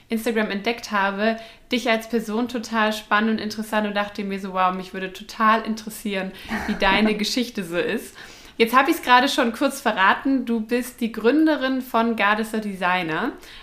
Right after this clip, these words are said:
Speaker 1: einem
Speaker 2: Mhm.
Speaker 1: Fashion-Label. Ähm,
Speaker 2: Mhm.
Speaker 1: vielleicht magst du uns erstmal kurz erzählen, wer bist du,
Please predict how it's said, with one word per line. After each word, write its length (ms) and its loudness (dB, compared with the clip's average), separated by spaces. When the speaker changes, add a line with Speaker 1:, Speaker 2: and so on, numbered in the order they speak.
Speaker 1:
einem 360 4
Speaker 2:
Mhm. 80 0
Speaker 1:
Fashion-Label. 960 -2
Ähm, 200 6
Speaker 2:
Mhm. 100 4
Speaker 1:
vielleicht 340 4
magst 240 2
du 80 -2
uns 140 -2
erstmal 340 -2
kurz 420 -6
erzählen, 720 -2
wer 160 -2
bist 340 -4
du, 240 2